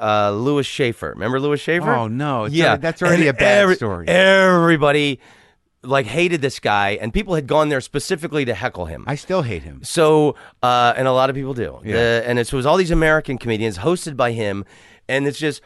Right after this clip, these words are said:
Speaker 1: <clears throat> this rabid anti-American rally, and it was at the Gilded Balloon.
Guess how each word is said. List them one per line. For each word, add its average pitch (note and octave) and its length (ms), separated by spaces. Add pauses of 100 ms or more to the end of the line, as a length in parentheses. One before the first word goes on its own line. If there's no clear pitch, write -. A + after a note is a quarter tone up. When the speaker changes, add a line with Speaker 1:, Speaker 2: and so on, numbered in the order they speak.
(220)
Speaker 1:
<clears throat> - 40 (1120)
this E3 220
rabid D3+ 500
anti-American D#3 800
rally, D2+ 420 (400)
and A#2+ 80
it B2 40
was B2 100
at A2 100
the B2+ 80
Gilded D3+ 440
Balloon. A2 500